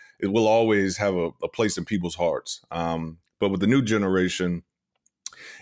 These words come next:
anyone can be a, a celebrity on, on, online. So I think that's gonna be where the, the collabs come in to, to really drive value in the, in the sneaker industry, as, as well as the, the samples.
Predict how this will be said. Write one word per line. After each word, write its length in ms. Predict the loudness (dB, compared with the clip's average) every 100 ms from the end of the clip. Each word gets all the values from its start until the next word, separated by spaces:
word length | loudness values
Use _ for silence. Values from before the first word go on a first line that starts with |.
| 0
anyone 300 | 2 2 2
can 120 | 2
be 160 | 4
a, 180 | 4 2
a 120 | 0 0
celebrity 540 | 0 2 2 4 2
on, 260 | 2 0 0
on, 200 | -2 0
online. 600 | 0 2 2 2 0 -2
So 480 | 0 2 2 2 -2 _ -4
I 80 | -2
think 220 | 0 0
that's 220 | 2 2
gonna 220 | 0 0
be 120 | 2 2
where 140 | 2
the, 140 | 2
the 120 | 0 -2
collabs 460 | 0 2 0 -2
come 220 | -2 0 0
in 160 | 0
to, 120 | -2
to 160 | -2 0
really 200 | 2 2
drive 300 | 2 0 2
value 340 | 0 2 2 0
in 80 |
the, 120 | -2 -4
in 100 | -4
the 60 |
sneaker 360 | -2 -2 -2 -2
industry, 440 | -4 -4 -2 0
as, 140 | 2 2
as 160 | 0 4
well 240 | 4 4
as 140 | 2 0
the, 200 | 0 0
the 120 | 0
samples. 760 | 0 0 -2 -4 -8 -10 -12